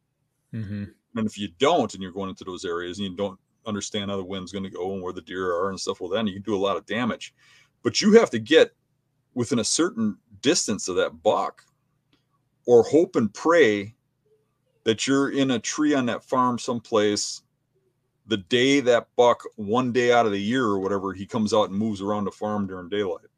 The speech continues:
Speaker 1: Right.
Speaker 2: You know?
Speaker 1: Right. Um, how big of an area at Dave's is that, you know, your sanctuary where
Speaker 2: Well, there's
Speaker 1: your, your
Speaker 2: two of
Speaker 1: bedding
Speaker 2: them.
Speaker 1: area?
Speaker 2: There's two of 'em.
Speaker 1: Yeah.
Speaker 2: Um,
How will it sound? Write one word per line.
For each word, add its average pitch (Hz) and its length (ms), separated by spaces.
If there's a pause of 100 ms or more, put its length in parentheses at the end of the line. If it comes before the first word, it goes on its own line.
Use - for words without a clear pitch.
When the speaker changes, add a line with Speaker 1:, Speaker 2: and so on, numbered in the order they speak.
(840)
Speaker 1:
Right. 104 220
Speaker 2:
You - 60
know? - 180 (1200)
Speaker 1:
Right. 98 320 (920)
Um, 101 440 (360)
how 147 100
big 139 220
of 123 60
an 117 80
area 131 280
at 120 80
Dave's 123 300
is 131 160
that, 107 240 (320)
you 131 80
know, 101 80
your 95 260 (240)
sanctuary 104 600
where 104 260
Speaker 2:
Well, - 100
there's 135 120
Speaker 1:
your, 110 80
your 110 140
Speaker 2:
two 135 60
of - 0
Speaker 1:
bedding 113 220
Speaker 2:
them. 107 80
Speaker 1:
area? 110 120 (420)
Speaker 2:
There's 110 180
two 117 300
of - 100
'em. 78 140 (580)
Speaker 1:
Yeah. 104 260
Speaker 2:
Um, 98 80